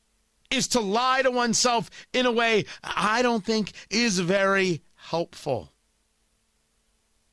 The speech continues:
This is hate. Pure,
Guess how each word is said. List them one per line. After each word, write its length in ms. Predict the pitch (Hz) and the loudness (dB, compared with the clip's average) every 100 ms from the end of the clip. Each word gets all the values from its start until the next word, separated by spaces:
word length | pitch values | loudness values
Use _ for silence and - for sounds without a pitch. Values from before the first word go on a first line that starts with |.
| _ _ _ | _ _ _
This 460 | 110 131 208 - - _ _ | -8 -2 0 -2 -6 _ _
is 240 | 156 139 - | -4 -2 -4
hate. 560 | - 190 - - - - _ _ _ _ _ - | -6 -6 -8 -12 -16 -16 _ _ _ _ _ -12
Pure, 580 | - 247 220 160 104 | -6 -2 0 0 -2